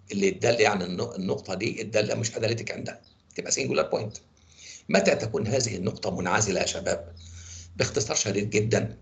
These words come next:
لو خدت اي نيبرهود حولها، اي نيبرهود حولها، دايره صغيره حولها، لقيت ان الداله اناليتيك في كل هذا الجوار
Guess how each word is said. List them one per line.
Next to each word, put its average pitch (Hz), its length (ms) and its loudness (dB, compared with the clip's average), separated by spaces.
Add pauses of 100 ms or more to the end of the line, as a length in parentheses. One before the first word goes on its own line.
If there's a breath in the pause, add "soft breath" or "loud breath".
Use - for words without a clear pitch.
(640 loud breath)
لو 104 160 6
خدت - 320 4
اي 170 340 4
نيبرهود 131 540 -4
حولها، 90 540 -2 (260)
اي 196 220 2
نيبرهود 120 420 0
حولها، 92 360 -2
دايره 151 280 6
صغيره 107 380 4
حولها، 104 500 0 (680 loud breath)
لقيت 185 360 4
ان 135 180 6
الداله 143 460 6
اناليتيك 127 560 2
في 143 220 0
كل 196 320 4
هذا 127 240 4
الجوار 90 400 -2